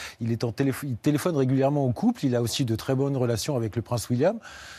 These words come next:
Donc, quelque part, dans la, la situation impossible dans laquelle est le roi Charles, entre ses deux frères qui ont énormément de mal à se parler, et tout au moins ont énormément de mal à rester l'un à côté de l'autre, ce couronnement qui arrive,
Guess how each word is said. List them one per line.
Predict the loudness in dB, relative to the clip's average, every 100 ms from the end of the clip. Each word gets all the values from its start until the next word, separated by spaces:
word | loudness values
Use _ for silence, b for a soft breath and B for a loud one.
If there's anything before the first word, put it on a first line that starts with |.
| B B -2
Donc, | 0 2
quelque | 0 0
part, | 0 2 2
dans | 2
la, | 2 2 0 0
la | -2
situation | -2 2 0 0 -2
impossible | -2 0 0 2 2
dans | 2
laquelle | 0 2
est | 2
le |
roi | 4 2
Charles, | 2 4 4 2
entre | -2 -2
ses | 0 0
deux | 0
frères | 0 -2 -2
qui | -4 -2 -2
ont | -2
énormément | 0 0 0 0 0
de | 0
mal | 0 0
à |
se | 0
parler, | 0 2 2 0
et |
tout | -2 -4
au |
moins | -4 -4
ont | -4 -4
énormément | -2 -2 0
de |
mal | 0 0
à |
rester | -2 -2 -2
l'un | -2
à | -2
côté | -2 0 2
de | 2
l'autre, | 2 0 -4
ce | -4
couronnement | 0 2 2 0 0
qui | 2 2
arrive, | 4 4 2